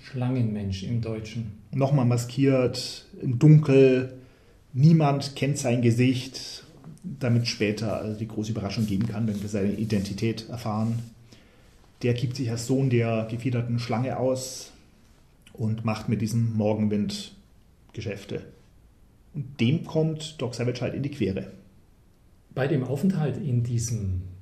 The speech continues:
Speaker 1: Tal, das mich ja zunächst schon ein bisschen an Shangri-La erinnert hat, an, das war ja damals präsent. Wobei Hilton hat, glaub ich, den Lost Horizon, war das? Das war einundvierzig oder sowas.
Speaker 2: Ja,
Speaker 1: Weiß jetzt nicht
Speaker 2: das
Speaker 1: genau. Es war schon
Speaker 2: müsste ein Tick später gewesen
Speaker 1: Bisschen
Speaker 2: sein.
Speaker 1: später noch.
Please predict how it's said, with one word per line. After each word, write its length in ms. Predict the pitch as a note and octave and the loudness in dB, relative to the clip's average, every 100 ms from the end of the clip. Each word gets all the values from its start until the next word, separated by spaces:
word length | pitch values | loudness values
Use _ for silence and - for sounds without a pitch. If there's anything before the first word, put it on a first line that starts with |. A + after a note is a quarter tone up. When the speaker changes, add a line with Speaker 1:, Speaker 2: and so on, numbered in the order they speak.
| - - | -20 -10
Speaker 1:
Tal, 520 | F#2+ G2 G#2+ E3+ F#3 | -6 -4 -4 -2 -2
das 280 | C3+ A#2+ - | -2 -4 -4
mich 180 | D3+ G3 | -2 -2
ja 140 | F#3 | -4
zunächst 400 | - F#3+ G#3 - | -4 -2 -2 -4
schon 180 | G3 F#3+ | 0 0
ein 80 | E3 | 0
bisschen 400 | F3+ - F3 F#3 | -2 -2 -4 -2
an 340 | D#3 D3+ C#3 | -2 -2 -2
Shangri-La 920 | - D3+ D#3+ D3+ C3+ B2+ C3 D#3 A#2 - | -6 -4 -2 0 -2 -2 -4 -8 -10 -10
erinnert 560 | C3 B2+ D3+ D#3 C3+ A2+ | -8 -4 0 0 0 -2
hat, 240 | C3 - - - - - _ | -4 -6 -10 -20 -20 -20 _
an, 220 | D3+ C3+ | -6 -2
das 220 | C3 A#2+ B2 | -2 0 0
war 120 | A#2 | 2
ja 140 | A#2 | 2
damals 640 | A2+ A#2+ B2 A#2 A2+ - - | 0 0 0 -2 -4 -8 -12
präsent. 540 | - A#2 - C3 A2 F#2 - - - _ | -4 -4 -2 -2 -2 -6 -14 -20 -20 _
Wobei 380 | C#3 A#2+ B2+ C3+ | -8 -4 -4 -4
Hilton 520 | C3+ D3 F3+ F3+ E3 | -4 -2 -2 0 -2
hat, 160 | C#3+ - - - - - | -2 -4 -10 -20 -20 -14
glaub 420 | C#3+ D3 E3 D#3+ | -10 -8 -8 -8
ich, 180 | D#3+ - - - - | -8 -10 -16 -14 -8
den 600 | C3 C3+ C#3 C3+ C3+ C#3+ C#3+ | -6 -6 -8 -10 -12 -14 -6
Lost 280 | D3+ - C3+ | -6 -4 -2
Horizon, 580 | D3 C#3 D#3+ F#3 F3+ | 0 2 0 0 -2
war 140 | D#3+ D3+ | -2 -2
das? 320 | F#3 - - - - C3+ | -2 -4 -8 -16 -12 -8
Das 120 | C3+ | -6
war 100 | D3+ | 2
einundvierzig 600 | F#3+ B3+ - D#3 D3 C3+ | 4 6 4 0 0 -2
oder 160 | B2+ | -2
sowas. 300 | A#2 B2 B2 | -4 -6 -8
Speaker 2:
Ja, 380 | - G#2+ D3 F3+ | -10 -6 -4 2
Speaker 1:
Weiß 160 | G3 F#3+ | 4 4
jetzt 120 | C#3 | 4
nicht 140 | C#3+ | 2
Speaker 2:
das 120 | C#3 A3+ | 4 6
Speaker 1:
genau. 40 | |
Es 120 | - | 6
war 100 | C3+ | 6
schon 80 | D3 | 2
Speaker 2:
müsste 200 | E3+ F#3 | 2 0
ein 40 | |
Tick 240 | - F#3+ - | 0 -2 -4
später 320 | - F#3+ D3+ | -2 0 0
gewesen 320 | G#2+ G#2 G#2 | 0 -2 0
Speaker 1:
Bisschen 160 | A2 G2+ | 0 0
Speaker 2:
sein. 100 | F#2+ | 2
Speaker 1:
später 240 | E3 D#3+ | 4 4
noch. 220 | A#2+ - | 2 -2